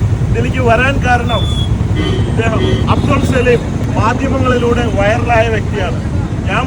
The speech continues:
പോലും മാധ്യമങ്ങളിലൂടെയാണ് അറിയുന്നത്. അഞ്ഞൂറും ആയിരവും പാക്കറ്റ് ബോച്ചെ ടീ വാങ്ങി ഇദ്ദേഹം വണ്ടിയിലൊക്കെ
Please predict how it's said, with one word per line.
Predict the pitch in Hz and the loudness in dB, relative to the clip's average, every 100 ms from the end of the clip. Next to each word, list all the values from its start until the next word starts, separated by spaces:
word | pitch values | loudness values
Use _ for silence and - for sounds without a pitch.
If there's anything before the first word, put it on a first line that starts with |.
| 254 | -2
പോലും | 240 240 233 - - 190 | -2 -2 -4 -4 -4 -4
മാധ്യമങ്ങളിലൂടെയാണ് | 196 226 226 240 233 220 220 214 202 190 | -4 -4 -4 -2 -2 0 0 0 -2 -2
അറിയുന്നത്. | - - 226 220 - - - - - | -4 -4 -4 -4 -4 -4 -4 -4 -4
അഞ്ഞൂറും | 220 214 254 262 214 220 - - 208 | -2 -2 0 0 0 -2 -4 -4 -2
ആയിരവും | 233 247 247 240 220 | -2 0 -2 -2 -2
പാക്കറ്റ് | 220 220 233 233 220 | -2 -2 -2 -2 -2
ബോച്ചെ | 214 226 240 220 | -2 -2 -2 -2
ടീ | 226 233 | -2 0
വാങ്ങി | 214 226 233 - - - - - - - - - | 0 0 -2 -4 -4 -4 -4 -4 -4 -4 -4 -2
ഇദ്ദേഹം | - 233 247 247 - - - | -2 -2 -2 -2 -2 -2 -2
വണ്ടിയിലൊക്കെ | 190 208 - - 240 | -2 0 0 0 0